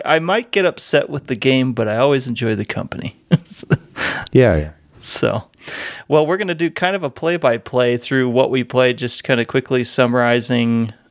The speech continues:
Speaker 1: uh, the good and bad times we had. Um, my discussion is gonna be kinda chronological because I have
Speaker 2: Hmm.
Speaker 1: a, I have,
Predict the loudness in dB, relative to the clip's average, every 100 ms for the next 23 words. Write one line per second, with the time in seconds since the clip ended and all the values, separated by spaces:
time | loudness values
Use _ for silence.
0 | _ 0 2 4 2 -4 -14 -2 0 4
1 | 4 6 4 4 2 2 0 0 2 0
2 | 0 0 2 0 2 0 -2 -20 -20 -20
3 | -20 -2 0 2 2 -2 -6 -12 -4 0
4 | 2 4 4 2 0 -2 -2 -2 -4 -2
5 | -2 2 2 2 -2 0 2 2 2 2
6 | 2 2 2 2 2 2 -4 -4 -4 -4
7 | -6 -2 0 4 4 4 2 -2 _ -20
8 | -20 -20 -20 _ -8 2 4 4 2 0
9 | -2 -4 -2 0 0 -2 -4 -16